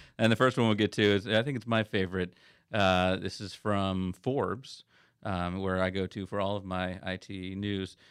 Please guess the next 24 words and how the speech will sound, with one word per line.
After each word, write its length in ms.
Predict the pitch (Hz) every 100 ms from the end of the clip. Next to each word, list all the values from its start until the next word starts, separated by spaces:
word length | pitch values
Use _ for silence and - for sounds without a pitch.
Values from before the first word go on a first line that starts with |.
| _
Uh, 160 | 107 104
"In 140 | 113 107
light 240 | 113 151
of 120 | 131
Facebook 380 | - 131 - 127
data 220 | 131 120
breach, 340 | 113 127 135 -
it's 220 | 98 92
time 360 | - - 117 135
to 60 | 101
switch 300 | - 123 123
to 80 | -
Google 260 | 107 110 110
Plus." 320 | - 85 -
And 100 | 143
I 60 | 156
hope 200 | 202 -
this 180 | 113
is, 200 | 104 92
this 240 | 95 127 -
is 140 | 98
an 80 | 95
opinion 420 | 90 - 95 87
piece. 380 | - 80 - -